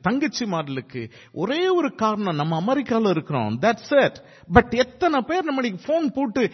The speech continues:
எல்லாருக்கும் advice பண்றோம்? எத்தனை பேர் advice பண்றோம்? ஆனா எத்தனை பேர் இன்றைக்கு அவர்களோட ஒப்புரவாக மனம் இல்லாமல் இருக்கிறோம்,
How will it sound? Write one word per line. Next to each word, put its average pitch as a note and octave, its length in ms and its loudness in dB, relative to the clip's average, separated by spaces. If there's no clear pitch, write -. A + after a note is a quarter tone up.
எல்லாருக்கும் C#4+ 680 0
advice E4 520 6
பண்றோம்? D3 640 2
எத்தனை F#4+ 400 0
பேர் F#4 280 4
advice G#4 500 6
பண்றோம்? F#3+ 640 6
ஆனா E4 180 10
எத்தனை D#4+ 880 10
பேர் D4+ 760 12
இன்றைக்கு F3+ 680 6
அவர்களோட D#3 540 8
ஒப்புரவாக G3+ 1080 12
மனம் D3+ 320 0
இல்லாமல் B2 420 -2
இருக்கிறோம், G2+ 800 -8